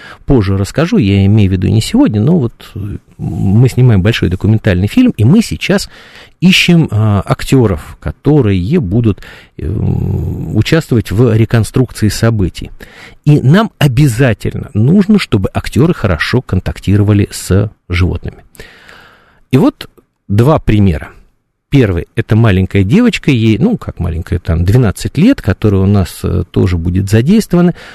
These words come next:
У неё в доме, э, у родителей живут две собаки, она с радостью сразу, и мама, и девочка согласилась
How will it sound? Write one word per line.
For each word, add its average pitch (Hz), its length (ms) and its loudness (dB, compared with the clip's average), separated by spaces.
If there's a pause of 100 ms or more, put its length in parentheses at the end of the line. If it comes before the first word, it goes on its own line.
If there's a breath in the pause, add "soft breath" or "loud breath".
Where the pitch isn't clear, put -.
(120)
У 143 120 2
неё 156 580 4
в 95 160 -4
доме, 104 460 2
э, 90 140 -2
у 87 360 -4
родителей 101 500 0
живут 98 640 -2
две 101 720 0
собаки, 120 560 -2
она 107 180 2
с - 100 -4
радостью 98 480 -2
сразу, 98 380 0
и 90 140 0
мама, 92 560 2 (360 loud breath)
и 98 200 2
девочка 95 720 -2
согласилась 90 760 -2